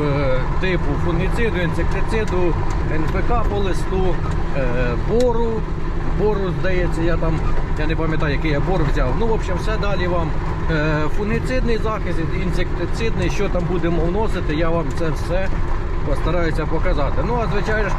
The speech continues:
колеги, поки ми прямуємо до ділянки, не забуваємо ставити оте-, отаке нотую вподобайку, кому не тяжко. Я думаю, це що там, цак отак і є. Е, підписуватись на канал і писати коментарі.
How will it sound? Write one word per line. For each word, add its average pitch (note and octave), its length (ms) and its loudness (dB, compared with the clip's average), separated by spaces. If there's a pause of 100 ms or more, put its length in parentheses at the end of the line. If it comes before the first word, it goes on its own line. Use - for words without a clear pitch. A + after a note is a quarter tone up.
колеги, G3 320 0
поки G#3 280 0
ми G#3 120 0
прямуємо F#3+ 680 0 (500)
до - 140 2
ділянки, G#3 600 0
не F#3+ 160 -2
забуваємо F3+ 680 0
ставити D#3 560 0
оте-, D#3+ 380 0 (140)
отаке G3 400 0
нотую F3+ 540 0
вподобайку, F3+ 720 0
кому G#3 260 2
не G3+ 120 0
тяжко. F3+ 500 0 (600)
Я F#3 100 4
думаю, F3+ 460 2
це F3+ 160 0
що F3+ 160 2
там, - 120 -2 (340)
цак A3 220 0
отак D#3 260 0 (140)
і D#3+ 60 0
є. E3+ 340 0 (1300)
Е, C#3 320 0 (520)
підписуватись E3 600 0
на - 80 -2
канал B3+ 360 0 (300)
і - 20 2 (100)
писати F#3+ 460 0 (220)
коментарі. F3 640 0